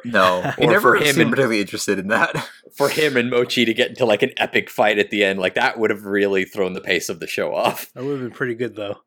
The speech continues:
Speaker 2: That would have th-, no, that would have been terrible. That would have been, like, that would have been a pace disaster. Um,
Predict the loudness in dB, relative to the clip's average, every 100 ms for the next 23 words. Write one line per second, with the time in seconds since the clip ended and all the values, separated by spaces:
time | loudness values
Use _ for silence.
0 | -18 -4 0 2 2 -2 -6 -6 -6 -6
1 | -6 -4 -4 -8 -8 -4 0 4 4 2
2 | 2 2 2 2 2 0 0 0 2 2
3 | 0 2 0 0 -2 0 0 0 0 -2
4 | 0 0 0 0 0 0 -2 -6 -20 -20
5 | -10 -8 -2 0 2 2 2 -4